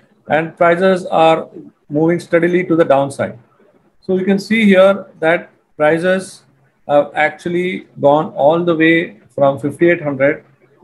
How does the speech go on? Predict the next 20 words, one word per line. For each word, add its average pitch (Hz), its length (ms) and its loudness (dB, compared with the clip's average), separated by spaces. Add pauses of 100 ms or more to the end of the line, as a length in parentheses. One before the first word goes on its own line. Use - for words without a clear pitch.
(240)
and 127 200 -2
steadily 170 420 0
making 165 560 -2
a 147 340 4 (380)
lower 160 420 4
low, 170 240 0
lower 151 420 0
high, 123 400 -2 (840)
all 170 340 2
the 180 200 0
way 165 520 -2 (1300)
to 165 360 -2 (240)
forty-four 151 520 0
hundred. 117 360 -6 (500)
Right, 175 280 0 (240)
right 180 300 0
now 190 360 0
at 165 360 -2
forty-four 160 520 -2
hundred, 151 520 -2